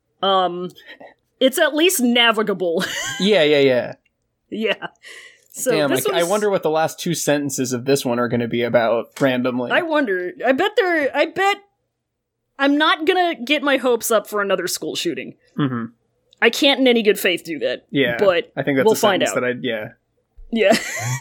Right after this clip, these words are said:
Speaker 1: <laughs> I would never. Um, so this one, I guess, is just called Among Us.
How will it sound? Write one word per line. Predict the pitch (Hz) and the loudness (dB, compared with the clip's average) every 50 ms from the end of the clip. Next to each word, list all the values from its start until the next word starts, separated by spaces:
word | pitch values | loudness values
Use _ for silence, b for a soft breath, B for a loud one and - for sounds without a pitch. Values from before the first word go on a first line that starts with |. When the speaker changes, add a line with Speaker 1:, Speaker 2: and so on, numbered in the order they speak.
| 523 539 - - 622 | 0 2 4 2 2
Speaker 1:
<laughs> | 622 640 740 - - 622 719 - - _ _ - 571 523 - - | 4 0 -2 0 2 0 0 0 -2 _ _ -10 -4 -4 -4 0
I | - 294 320 | 2 2 2
would | 330 339 285 247 | 2 0 0 2
never. | 247 233 208 170 165 156 - B B B B B B B B 190 B - | 2 2 2 2 0 -10 -12 B B B B B B B B -20 B -2
Um, | 226 240 240 240 240 240 240 240 226 - _ _ _ _ _ _ _ _ _ _ _ _ _ _ _ _ _ _ _ _ _ _ _ _ _ _ | 0 2 2 2 2 0 0 -4 -4 -6 _ _ _ _ _ _ _ _ _ _ _ _ _ _ _ _ _ _ _ _ _ _ _ _ _ _
so | - - - 277 | -10 -2 -2 0
this | 294 440 440 | 0 0 0
one, | 494 466 392 | 0 0 0
I | 349 | 2
guess, | 269 277 294 302 | 2 2 0 2
is | 285 262 - | 0 -2 0
just | - 247 247 - | 0 0 0 0
called | - 254 240 226 202 | -2 -2 -2 0 0
Among | - 196 190 190 190 190 190 175 | -2 -4 -2 0 0 0 0 0
Us. | 165 170 170 - | -2 -2 -2 -2